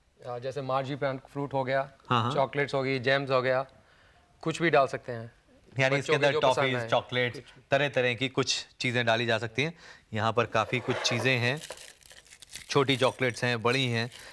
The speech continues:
Speaker 2: खैर जो आपको मिले वो आप इसके अंदर डाल सकते हैं।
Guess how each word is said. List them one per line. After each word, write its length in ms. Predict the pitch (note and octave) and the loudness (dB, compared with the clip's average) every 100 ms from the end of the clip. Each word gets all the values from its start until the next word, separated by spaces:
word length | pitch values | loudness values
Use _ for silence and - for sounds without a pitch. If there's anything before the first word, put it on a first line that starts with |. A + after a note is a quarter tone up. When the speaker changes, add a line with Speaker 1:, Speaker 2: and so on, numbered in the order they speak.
| - - | -14 0
Speaker 2:
खैर 240 | C3+ B2 - _ - | 2 2 -8 _ -6
जो 160 | A2 C3 | 2 4
आपको 300 | A2+ - A2+ | 2 0 -4
मिले 280 | A2 B2+ - _ _ _ _ _ | 0 0 -2 _ _ _ _ _
वो 120 | A2 | 2
आप 180 | A#2 A2 | 2 2
इसके 180 | G#2+ - | -4 -10
अंदर 160 | G#2 G#2 | -6 -2
डाल 180 | G2+ | -2
सकते 260 | G2 G#2 - | -4 -6 -4
हैं। 180 | F#3+ | -4